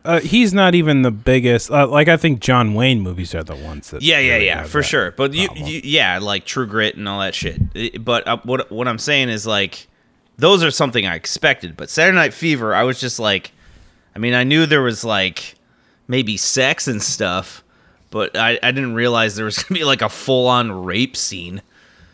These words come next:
Speaker 2: and, like, just this crazy stuff. And I was like, "Whoa." You know what I mean? Like, I was just like, This is, uh,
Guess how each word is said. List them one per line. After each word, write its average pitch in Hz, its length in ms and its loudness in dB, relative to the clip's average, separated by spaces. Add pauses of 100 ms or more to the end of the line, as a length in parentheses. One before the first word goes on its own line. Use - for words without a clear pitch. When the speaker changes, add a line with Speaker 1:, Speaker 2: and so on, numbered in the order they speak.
(180)
Speaker 2:
and, 123 200 0
like, 113 400 0
just 135 280 -4
this 127 200 -4
crazy 120 440 0
stuff. 127 300 2
And 110 80 -2
I 110 40 0
was 98 100 -4
like, 90 140 -6
"Whoa." 123 680 -2 (160)
You 127 180 0
know 131 80 4
what 135 40 4
I 135 40 0
mean? 139 200 0
Like, 127 240 2
I 123 100 4
was 123 140 0
just 123 180 -6
like, 110 360 -2 (1040)
This 151 180 -6
is, 113 240 -6
uh, 101 520 4